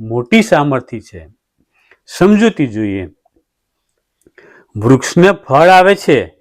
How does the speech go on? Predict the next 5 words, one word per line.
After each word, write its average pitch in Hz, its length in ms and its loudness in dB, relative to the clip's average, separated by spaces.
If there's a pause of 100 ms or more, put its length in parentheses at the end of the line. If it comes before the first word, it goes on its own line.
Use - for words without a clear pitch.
(440)
ત્યારે 143 300 0
તે 175 280 2
નમે 151 420 2
છે, - 380 -12 (520)
તેમ 120 400 0